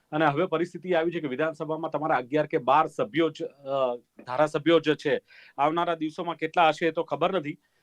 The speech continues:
પણ, અ, શું લાગે છે કે ક્યાંક નેતૃત્વનો અભાવ, ક્યાંક વકતૃત્વનો અભાવ,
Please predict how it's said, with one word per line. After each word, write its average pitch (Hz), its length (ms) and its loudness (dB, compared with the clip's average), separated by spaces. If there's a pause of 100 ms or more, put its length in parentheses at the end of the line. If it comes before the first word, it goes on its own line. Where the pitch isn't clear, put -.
(160)
પણ, 254 160 4 (120)
અ, 175 120 -2
શું 247 240 -8
લાગે 175 220 4
છે 208 100 -4
કે 196 120 -4
ક્યાંક 214 260 -2
નેતૃત્વનો 190 640 0
અભાવ, 170 420 4
ક્યાંક 156 320 -2
વકતૃત્વનો 180 680 -2
અભાવ, 151 540 0